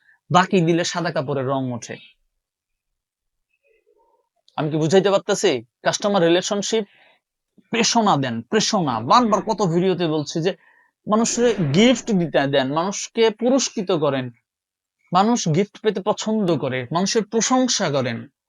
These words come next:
যে দোকানে চা বিক্রি করেন, মাঝে মধ্যে চা খাবেন, "বাহ, আপনার হাতে চা ভাই খুব ভাল লাগে, খুবই ভালো, মনটা ভরে যায়,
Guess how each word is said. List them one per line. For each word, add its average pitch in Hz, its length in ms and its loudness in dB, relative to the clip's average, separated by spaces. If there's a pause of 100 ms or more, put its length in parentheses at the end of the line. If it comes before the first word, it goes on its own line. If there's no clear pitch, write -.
(340)
যে 180 160 4
দোকানে 220 400 0
চা 208 240 2
বিক্রি 196 380 -2
করেন, 214 280 0
মাঝে 185 240 0
মধ্যে 208 260 -2 (460)
চা 240 200 6
খাবেন, 135 480 -4 (460)
"বাহ, 185 180 2 (120)
আপনার 170 260 -2
হাতে 160 180 -4
চা 165 220 -6
ভাই 160 160 -2
খুব 135 280 -6
ভাল 123 160 -6
লাগে, 110 300 -6 (480)
খুবই 170 240 0
ভালো, 117 280 -6 (960)
মনটা 151 260 0
ভরে 139 280 0
যায়, 120 140 -4